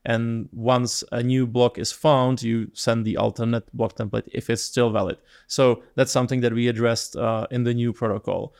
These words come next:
The security aspect has been also addressed. Um, we're using Noise, which is, uh, Noise protocol framework. So the, so the security protocol has been used, has,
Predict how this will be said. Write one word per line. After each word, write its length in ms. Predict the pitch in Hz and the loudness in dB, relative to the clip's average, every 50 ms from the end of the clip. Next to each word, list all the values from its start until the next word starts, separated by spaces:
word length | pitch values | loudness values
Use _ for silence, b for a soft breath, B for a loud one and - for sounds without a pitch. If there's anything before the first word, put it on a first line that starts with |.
| b b b b | b b b b
The 100 | - 117 | -6 -2
security 520 | - 143 135 - 156 151 151 147 - 151 | 0 0 0 2 2 2 2 2 2 0
aspect 580 | - 135 127 - - - 127 127 120 - - - | 0 0 -2 -2 0 2 2 2 0 -2 -4 -8
has 160 | 120 120 113 | -6 -4 -4
been 180 | 113 120 123 117 | -2 -2 -2 -2
also 680 | - 107 117 120 - - 143 131 135 135 135 - _ - | 0 0 0 0 0 0 2 2 2 0 -2 -4 _ -6
addressed. 540 | 131 104 - 135 135 135 131 131 - - b b b b b b | -6 -2 0 2 2 2 2 0 -4 -12 b b b b b b
Um, 540 | 123 120 120 117 117 117 113 117 113 117 - _ _ _ _ _ _ | 0 2 2 2 2 2 0 -2 -4 -6 -8 _ _ _ _ _ _
we're 180 | - 117 131 135 | 0 2 4 4
using 440 | 127 123 135 127 113 123 123 123 120 | 4 4 2 2 2 2 2 2 2
Noise, 420 | 117 120 120 123 123 123 - - | 2 4 4 4 2 2 0 -2
which 220 | 120 113 - - | -2 -2 -2 -2
is, 240 | 117 104 - - - | -2 -2 -2 -2 -2
uh, 260 | 117 113 110 110 107 - - | 0 0 0 0 -2 -2 -2
Noise 300 | - 127 127 123 - - | 0 2 2 2 0 -2
protocol 380 | - - 131 123 120 - 120 110 | -2 0 0 2 2 0 -2 -2
framework. 440 | - - 120 113 113 110 110 104 | 0 0 0 0 0 0 -2 -4
So 160 | - - 113 110 | -2 -4 -4 -2
the, 160 | 107 110 - | -2 -4 -4
so 180 | - - 113 | -2 -2 -2
the 360 | 110 110 117 113 110 110 107 b b b b | 0 -2 -2 -2 -4 -4 -6 b b b b
security 500 | b - 139 131 - 139 131 123 127 123 | b -2 -2 0 2 2 2 2 0 0
protocol 380 | - 127 120 117 - 123 117 | 2 2 2 2 2 2 0
has 160 | 113 120 117 113 | 2 0 0 0
been 180 | 120 123 120 | 0 0 0
used, 400 | 113 117 127 139 139 123 110 - | 0 -2 0 0 0 0 -2 -4
has, 220 | 127 120 120 113 | -6 -4 -4 -4